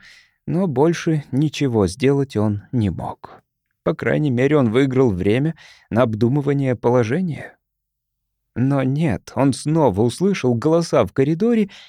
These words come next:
и один из этих голосов, хриплый и громкий, принадлежал Андреасу. Значит, он как-то успел проникнуть на борт Камерона до задрайки люков. Двейн выпрямился,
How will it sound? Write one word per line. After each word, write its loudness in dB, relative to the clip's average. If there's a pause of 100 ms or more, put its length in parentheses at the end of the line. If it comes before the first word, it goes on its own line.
(280)
и 2
один 4
из 0
этих 2
голосов, 2
хриплый 0
и 0
громкий, -2 (240)
принадлежал 0 (300)
Андреасу. -4 (600)
Значит, -2
он 0
как-то -4
успел 0
проникнуть 0
на 0
борт -2
Камерона -4 (300)
до 4
задрайки 0
люков. -4 (640)
Двейн 2
выпрямился, -2